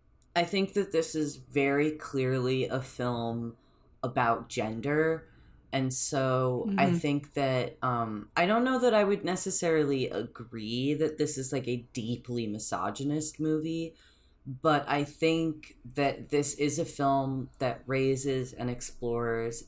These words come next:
Speaker 1: gender in a way that the majority of mainstream films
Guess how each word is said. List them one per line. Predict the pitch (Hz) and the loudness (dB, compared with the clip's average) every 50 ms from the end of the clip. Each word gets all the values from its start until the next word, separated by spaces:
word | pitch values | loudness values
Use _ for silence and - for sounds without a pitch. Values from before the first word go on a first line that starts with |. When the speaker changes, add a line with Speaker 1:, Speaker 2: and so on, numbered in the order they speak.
| - - | -12 -6
Speaker 1:
gender | - 123 117 117 123 123 131 131 135 131 131 | -2 -2 0 0 0 0 0 0 0 0 0
in | - - 120 131 131 | -2 -2 -2 -2 -2
a | 131 127 | -2 -2
way | 117 123 120 120 120 123 127 | -2 0 2 2 4 2 2
that | 123 131 123 120 - | 0 -2 -6 -6 -4
the | - 127 117 117 117 113 113 110 - - | -4 -4 -2 -2 -2 -4 -4 -6 -4 -2
majority | 143 143 127 131 - 131 139 120 120 127 135 143 147 147 151 156 151 | -2 -2 -2 -4 -4 -2 0 0 2 2 4 4 4 4 6 6 6
of | 151 - - - | 4 4 -2 -4
mainstream | 127 135 135 135 135 135 139 139 - - - 135 131 127 127 123 117 123 | -4 -2 -2 0 0 -2 -2 -4 -6 -8 -6 -4 -4 -2 -2 -2 -2 -4
films | 127 - 127 123 120 117 117 117 117 113 113 110 104 - - - - | -6 -4 -4 -4 -2 -2 -4 -4 -4 -6 -6 -8 -8 -8 -8 -8 -8